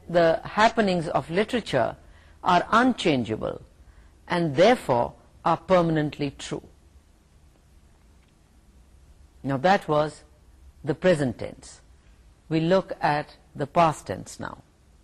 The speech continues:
And the past tense is used to describe an action or state of being that occurred sometime in the past. For example, you have the sentence,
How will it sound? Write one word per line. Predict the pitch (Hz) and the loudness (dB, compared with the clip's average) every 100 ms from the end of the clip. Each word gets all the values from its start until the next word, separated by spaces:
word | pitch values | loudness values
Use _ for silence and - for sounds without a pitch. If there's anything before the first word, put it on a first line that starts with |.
| _ _ _ - - | _ _ _ -20 -12
And | 131 | -6
the | 135 | -6
past | - 202 254 - | 0 2 2 0
tense | 170 147 143 - _ _ - | -2 -2 -8 -16 _ _ -10
is | 165 139 143 | -6 -6 -2
used | 202 202 - | 0 -2 -4
to | 175 | -6
describe | 151 135 - 185 214 | -6 -8 -4 0 2
an | 220 165 | 0 0
action | 135 - - 131 135 - - - - - - | -4 -6 -8 -6 -8 -14 -20 -20 -20 -20 0
or | 196 214 | 2 2
state | - - 233 247 | 0 2 4 4
of | 190 139 | 2 0
being | 131 143 135 135 143 - _ _ | 0 0 0 -4 -8 -18 _ _
that | - 165 - | -6 -6 -2
occurred | 208 - 196 175 | -4 0 0 -2
sometime | - 254 240 175 147 143 139 - _ _ _ _ _ _ | 0 0 0 0 0 -2 -8 -16 _ _ _ _ _ _
in | 170 131 | -4 -4
the | |
past. | - 123 - - - - - _ _ _ _ _ _ _ _ _ _ _ _ _ _ _ | -2 -2 -4 -10 -20 -20 -20 _ _ _ _ _ _ _ _ _ _ _ _ _ _ _
For | - 135 | -8 -6
example, | 117 131 139 139 220 269 _ _ - | -4 -2 -2 -2 -8 -12 _ _ -10
you | 143 | -6
have | 143 143 | -6 -6
the | 143 | -10
sentence, | - 190 190 247 262 - | -8 -6 -4 -6 -6 -12